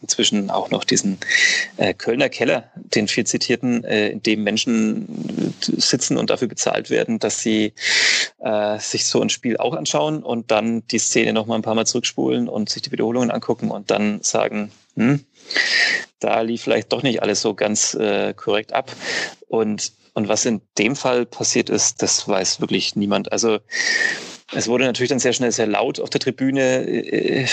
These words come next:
im Rohnhof, auch wenn da ja aktuell nicht so viele Menschen sitzen. Ähm, möchte gar nicht wissen, was los gewesen wäre, wenn das Stadion voll gewesen wäre.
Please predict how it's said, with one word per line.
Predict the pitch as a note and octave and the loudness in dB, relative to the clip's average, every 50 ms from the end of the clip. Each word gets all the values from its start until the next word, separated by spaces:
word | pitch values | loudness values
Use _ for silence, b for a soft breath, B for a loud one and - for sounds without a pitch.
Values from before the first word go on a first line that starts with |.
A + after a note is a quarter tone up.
| - - - | -2 -2 0
im | B2+ B2 A#2 | 0 0 0
Rohnhof, | A#2+ A#2+ B2 A#2+ A2 B2+ B2+ B2+ A#2 - - | 0 0 0 -2 -2 -2 -2 -2 -4 -4 -4
auch | - - - - | -4 -4 -2 -2
wenn | A2+ A2 | -2 0
da | G#2+ A2+ | 2 2
ja | A2 A2 A2 G#2+ - | 2 2 2 0 -2
aktuell | - - - - A#2+ A2+ | -4 -6 -2 0 2 2
nicht | A2 G#2 | 2 0
so | - C#3+ | 0 0
viele | A#2+ C3+ C3 | 0 0 2
Menschen | A#2+ A#2+ A#2 - C3+ B2 | 2 2 2 2 0 -2
sitzen. | - - B2+ B2 - C#3 B2 A#2+ A#2 A#2+ - | 0 0 0 0 2 2 2 2 2 0 0
Ähm, | G#2+ G#2+ G#2 G#2+ G#2 G2+ A2 | -2 0 0 0 0 0 -2
möchte | G#2+ - - A2+ | -2 -2 0 0
gar | A2 A2 | 2 2
nicht | A2+ G#2+ | 0 -2
wissen, | A2+ A#2 A#2+ | -2 -2 -2
was | A2 - | 0 2
los | A2+ A2+ - - | 2 0 0 -2
gewesen | A#2+ G#2 G#2+ - A2 G2+ A#2+ A2 A2 | -2 0 0 0 0 0 -2 -4 -2
wäre, | A2 A2+ A2+ G#2+ G#2+ | 0 0 2 0 0
wenn | G#2+ G#2+ | 0 -2
das | - | 0
Stadion | - - - - G#2+ | 2 2 0 0 -4
voll | - - A2+ A#2 | -2 0 0 0
gewesen | A#2+ C3 A#2+ A2+ - B2+ A#2 | 2 0 0 -2 -4 -2 -2
wäre. | A#2+ A#2+ A#2+ A#2 A2+ | 0 0 0 0 -4